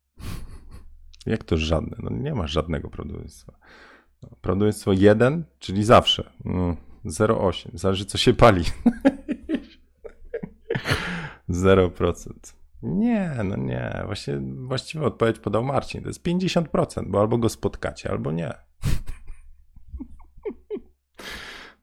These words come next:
No. Marek. Czy Marek, czy ty jesteś tym Markiem, z którym miałem przyjemność chodzić, e, do technikum, a,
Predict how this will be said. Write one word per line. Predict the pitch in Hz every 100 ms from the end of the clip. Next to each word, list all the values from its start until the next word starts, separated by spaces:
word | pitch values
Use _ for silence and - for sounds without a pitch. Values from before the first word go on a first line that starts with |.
| -
No. | 120 98 98 95 90 - _ _ _ _ _ _ - - - - - - - - - - _ _ _ - - - - - - 101
Marek. | 113 101 85 80 - - - -
Czy | -
Marek, | 131 143 123
czy | 131
ty | 156
jesteś | 139 135
tym | - 151 135
Markiem, | 131 123 123 113 110 101
z | -
którym | - 113 113
miałem | 107 101
przyjemność | 107 101 98
chodzić, | - 98 90 -
e, | 95 90 90
do | 90 90 85
technikum, | - - 87 - 170 175 _ _ _ _ _ -
a, | - 95 87 85